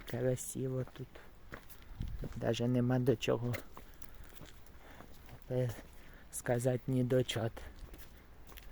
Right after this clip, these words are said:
Якби все так, як типа і зараз. Зараз, конечно, вже все по-другому. Якби і церкви вже другі.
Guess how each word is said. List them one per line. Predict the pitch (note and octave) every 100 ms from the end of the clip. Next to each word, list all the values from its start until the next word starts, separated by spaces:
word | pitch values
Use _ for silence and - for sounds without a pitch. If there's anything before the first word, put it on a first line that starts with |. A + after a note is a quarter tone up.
| C#3
Якби | A#2+ A#2 A2+ A2+ A#2+ -
все | - - C#3
так, | C#3+ C3 B2+
як | B2+
типа | - - B2 -
і | B2 A#2+
зараз. | A2 A#2 A2 A2 - - - - - - - -
Зараз, | A#2 C#3+ C3+ C3+
конечно, | - B2 C#3+ C3 -
вже | B2+ B2+
все | C3 - C#3
по-другому. | - B2+ B2 C3+ C3+ - G3+ E3+ A#2 - - - - - - - - -
Якби | B2 A#2 A#2 A#2
і | A2+
церкви | A2+ D3+ D3+ D3+ - B2+
вже | A#2 A#2
другі. | G#2+ A#2+ A#2 A2+ A#2+ A#2